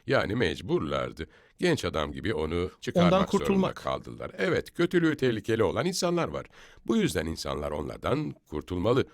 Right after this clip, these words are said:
Speaker 1: Umutsuz vakalar olarak tanımlanabilirler. Kokuyor. Mesih, "Taşı kaldır." dediğinde hiç kimse ağabeyini kesinlikle seven Marta bile ölü kokmuş bir bedeni tutmazdı. Ona,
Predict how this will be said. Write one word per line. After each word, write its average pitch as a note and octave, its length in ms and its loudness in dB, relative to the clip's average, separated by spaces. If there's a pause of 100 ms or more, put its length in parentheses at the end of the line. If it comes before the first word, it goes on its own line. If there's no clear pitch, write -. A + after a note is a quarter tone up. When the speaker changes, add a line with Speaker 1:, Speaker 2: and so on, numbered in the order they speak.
Speaker 1:
Umutsuz E2 440 -6
vakalar C#2 360 -4
olarak C#2 420 -6
tanımlanabilirler. D#2 1000 -4
Kokuyor. D3 540 0 (580)
Mesih, F#3+ 380 4 (240)
"Taşı D3 300 4
kaldır." F2+ 380 2
dediğinde C2 540 -4 (100)
hiç F#3 220 -2
kimse - 440 -6
ağabeyini D2 680 -2 (340)
kesinlikle A#2 600 -4
seven D2 340 -4
Marta C#2+ 440 -4
bile C2+ 240 -4
ölü A#2 280 0
kokmuş G2+ 440 -6
bir D2+ 100 -6
bedeni C#2+ 360 -4
tutmazdı. E2+ 640 -2
Ona, A2 280 0